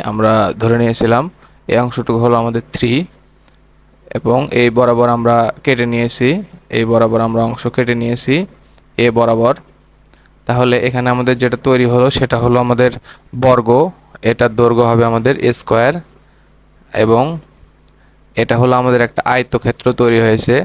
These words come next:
তো আয়তক্ষেত্রের ক্ষেত্রফল হলো দৈর্ঘ্য গুণন প্রস্থ, তাহলে এটা হলো আমাদের থ্রি এ। Similarly এটাও একটা আয়তক্ষেত্র, এটার দৈর্ঘ্য হলো থ্রি এ,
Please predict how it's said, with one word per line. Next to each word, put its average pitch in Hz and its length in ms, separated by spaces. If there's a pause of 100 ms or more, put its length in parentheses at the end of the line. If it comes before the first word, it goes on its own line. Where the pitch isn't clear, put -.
(340)
তো - 120
আয়তক্ষেত্রের 117 640 (240)
ক্ষেত্রফল 120 500
হলো 123 180 (640)
দৈর্ঘ্য 120 300
গুণন 120 220 (100)
প্রস্থ, 120 260 (360)
তাহলে 113 240 (100)
এটা 117 160
হলো 113 180
আমাদের 110 220 (140)
থ্রি 123 180 (200)
এ। - 20 (840)
Similarly 127 560 (180)
এটাও 117 260
একটা - 180
আয়তক্ষেত্র, 110 500 (180)
এটার 110 260
দৈর্ঘ্য 113 320
হলো 113 180 (1200)
থ্রি 123 180 (300)
এ, - 20